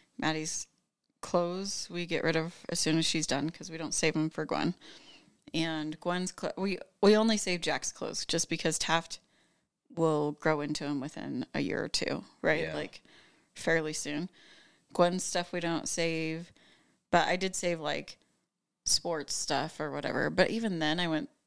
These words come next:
Speaker 1: um, through the sports stuff, and I feel like Taft doesn't ever, like, match up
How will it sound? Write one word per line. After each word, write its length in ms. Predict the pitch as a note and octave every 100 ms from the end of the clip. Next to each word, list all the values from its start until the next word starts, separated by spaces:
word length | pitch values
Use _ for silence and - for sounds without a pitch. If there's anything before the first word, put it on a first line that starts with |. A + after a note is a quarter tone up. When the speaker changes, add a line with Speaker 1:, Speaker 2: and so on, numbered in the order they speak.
| -
Speaker 1:
um, 420 | F3 D#3+ C#3 E3+ - _ _
through 160 | F#3 F#3
the 60 |
sports 400 | E3+ - E3 D#3
stuff, 420 | - - B3 C4 - _ - _ _ -
and 520 | F#3+ F#3 E3+ D#3+ D#3+ - - _ _ _ _ -
I 40 |
feel 200 | F#3 -
like 360 | G3 D#3+ - - - _ _ _ _ _ _ _ _ _ _ _ _ _
Taft 460 | - F#3+ F#3 - - _ _ _
doesn't 340 | F3+ F3+ F#3 -
ever, 300 | E3+ E3+ E3
like, 360 | D#3 D3+ - F3+
match 400 | E3+ E3+ E3+ E3+
up 340 | E3+ - -